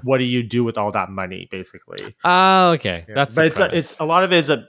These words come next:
Speaker 1: Maya Rudolph's character, Molly, uh, Wells, like, she's trying to detach herself from that lifestyle by befriending people who are, who works with her fun, uh,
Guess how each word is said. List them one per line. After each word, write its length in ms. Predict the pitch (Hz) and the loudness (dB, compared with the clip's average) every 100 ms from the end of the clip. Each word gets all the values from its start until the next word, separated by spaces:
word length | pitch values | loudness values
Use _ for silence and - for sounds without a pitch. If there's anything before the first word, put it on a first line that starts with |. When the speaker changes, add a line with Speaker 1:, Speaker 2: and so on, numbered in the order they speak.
| - | -12
Speaker 1:
Maya 500 | 139 135 143 135 135 | -10 -6 0 2 2
Rudolph's 460 | 127 135 127 113 | 2 0 0 -2
character, 380 | - 127 120 117 | -8 -4 -4 -4
Molly, 840 | 110 113 117 117 113 104 101 101 - | -4 0 0 0 -2 -4 -6 -10 -12
uh, 160 | 107 101 | -8 -4
Wells, 460 | 110 107 104 101 | 0 0 0 -4
like, 200 | 117 107 | -6 -6
she's 220 | - 127 - | -8 -10 -8
trying 380 | - - 131 | -6 -2 -2
to 100 | 123 | -2
detach 580 | 107 117 - 123 120 - | -4 -6 -4 -2 -2 -4
herself 540 | 120 104 - 98 92 - | -8 -6 -4 -4 -4 -6
from 360 | 110 107 98 - _ - | -4 -4 -8 -16 _ -2
that 240 | 104 98 | -2 -2
lifestyle 960 | 104 117 117 - 107 101 95 92 92 - _ _ _ - | -2 -2 -2 -2 -2 0 -2 -6 -10 -14 _ _ _ -12
by 840 | 110 117 107 104 104 101 98 98 98 _ _ _ _ - 123 | -2 0 0 0 -2 -4 -6 -10 -14 _ _ _ _ -20 -14
befriending 800 | 123 127 - 135 123 117 117 113 | -8 -8 -2 -2 -2 -2 -4 -6
people 340 | - 120 123 113 | -10 -8 -2 -2
who 120 | 113 110 | -2 -2
are, 220 | 104 101 - | -4 -6 -12
who 200 | - 120 | -8 -2
works 360 | 120 135 135 - | 2 0 0 -10
with 160 | 117 | -10
her 460 | - 107 101 98 95 _ _ _ | -6 -6 -4 -6 -10 _ _ _
fun, 320 | - 120 110 | -4 -4 -2
uh, 380 | 113 104 98 95 | -4 -4 -4 -8